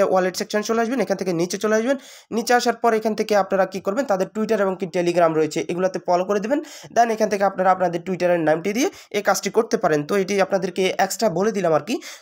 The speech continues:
তো এখান থেকে আপনাদের মেইন যে ইনকামের প্রসেসটি, তা হচ্ছে এখান থেকে, এখান থেকে মাইক্রো টিক এই যে অপশনটি রয়েছে, এই অপশনে, এবং কি এখান থেকে দেখতে পাচ্ছেন, আহ, এটি কিন্তু তিন দিন পর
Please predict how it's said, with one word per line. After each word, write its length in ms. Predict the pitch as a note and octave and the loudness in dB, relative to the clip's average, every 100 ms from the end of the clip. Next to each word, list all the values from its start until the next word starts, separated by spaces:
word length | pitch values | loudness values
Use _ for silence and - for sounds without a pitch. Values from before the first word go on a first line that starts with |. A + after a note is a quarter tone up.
| - | -8
তো 60 | A#3+ | -2
এখান 120 | C4 C4 | 0 2
থেকে 100 | B3+ | 0
আপনাদের 240 | A#3+ A3+ G3 C3+ C#3 | 0 -2 -2 -2 0
মেইন 160 | G3+ B3 F#3 | 2 2 2
যে 100 | A3 G#3 G3+ | 0 0 -2
ইনকামের 320 | F#3 F#3+ F#3 | 2 0 2
প্রসেসটি, 380 | G3 F#3 D#3 - D3+ | 0 0 -2 -4 0
তা 60 | F3+ | 0
হচ্ছে 160 | F3+ - | 0 -2
এখান 120 | F3+ F3 | 0 0
থেকে, 160 | F3 A3+ G#4+ - - - | 0 2 0 -2 -14 -4
এখান 140 | F#3+ G3+ | 0 0
থেকে 120 | F#3 E3 | 2 2
মাইক্রো 320 | F3 A3 G#3 F#3+ D#3+ | 2 2 2 0 0
টিক 140 | C#3 _ - | -2 _ -6
এই 120 | F#3+ F3+ D#3+ | -4 -2 2
যে 40 | E3+ | 2
অপশনটি 280 | D#3 D#3+ D3+ | 2 -4 0
রয়েছে, 180 | D#3 D#3 C4 | 0 2 2
এই 40 | E3 | 2
অপশনে, 300 | C3+ - C3+ B2+ - - | 2 0 -2 -2 -10 -4
এবং 100 | B3 C4 | -2 0
কি 60 | C4 | 0
এখান 120 | A3+ A3+ | 0 0
থেকে 120 | A3 E3+ | 0 0
দেখতে 180 | D#3+ F#3+ | -2 0
পাচ্ছেন, 280 | F3 E3+ D4 | 0 2 -2
আহ, 520 | E4 - - G#3+ G3+ G3 A3 | -2 -10 -2 4 6 6 2
এটি 120 | G#3+ G#3 | 0 -2
কিন্তু 160 | F#3+ F#3+ G3 - | -2 -4 _ -6
তিন 140 | C4+ A3+ | -4 0
দিন 200 | G#3+ G#3 G3 - | 0 0 -2 0
পর 120 | F#3+ | 0